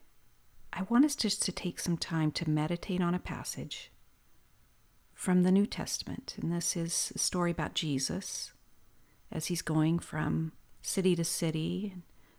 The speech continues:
traveling with his disciples, healing people and teaching them. And he goes to stay at the home of Martha and Mary.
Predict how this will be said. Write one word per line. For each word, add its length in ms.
traveling 560
with 140
his 140
disciples, 720
healing 360
people 540
and 200
teaching 440
them. 420
And 140
he 140
goes 320
to 100
stay 640
at 600
the 80
home 680
of 220
Martha 360
and 120
Mary. 380